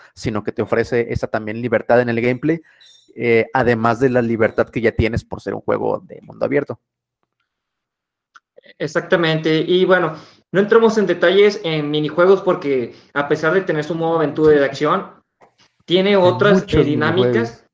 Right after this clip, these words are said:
Speaker 1: minijuegos, sí.
Speaker 2: Sí, y, y por temporadas, eh, viene en mi cabeza, me voy a adelantar un poquito con la experiencia personal. Hubo uno de, del, de las escondidas que jugué con Elías y su esposa.
Speaker 1: <laughs>
Speaker 2: Se pone muy diver-, se pone muy divertido, y lamentablemente ya acabó ese evento,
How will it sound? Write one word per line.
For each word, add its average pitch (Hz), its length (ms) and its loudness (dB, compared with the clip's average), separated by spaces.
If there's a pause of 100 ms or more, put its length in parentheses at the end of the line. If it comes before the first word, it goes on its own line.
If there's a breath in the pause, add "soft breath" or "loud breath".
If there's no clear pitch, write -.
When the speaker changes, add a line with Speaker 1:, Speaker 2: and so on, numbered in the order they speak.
Speaker 1:
minijuegos, - 20 -20
sí. 120 360 -6 (320)
Speaker 2:
Sí, 170 480 0 (180 loud breath)
y, 202 360 2
y 185 40 0
por 180 220 2
temporadas, 170 680 0
eh, 147 540 0 (180)
viene 170 440 -4
en 151 240 -6
mi 143 120 -8
cabeza, 151 300 0
me 165 60 0
voy 151 120 2
a 156 40 2
adelantar 156 360 -2
un 143 60 -4
poquito 190 440 -4
con 139 120 -6
la 131 80 -2
experiencia 135 340 -6
personal. 147 460 -4 (640 loud breath)
Hubo 180 180 6
uno 202 160 6
de, 196 260 4
del, 151 520 0
de 151 80 0
las 151 120 -2
escondidas 156 580 -4
que 139 240 -4
jugué 135 260 -4
con 165 160 0
Elías 147 220 0
y 165 60 -4
su 160 120 -8
esposa. 156 640 -4
Speaker 1:
<laughs> - 480 -12
Speaker 2:
Se 180 160 0
pone 180 320 0
muy 196 280 4
diver-, 226 260 4
se 175 100 0
pone 214 160 4
muy 269 100 4
divertido, 202 580 4
y 156 100 -10
lamentablemente 170 600 -2
ya 185 80 0
acabó 180 380 0
ese 175 140 -4
evento, 165 420 -6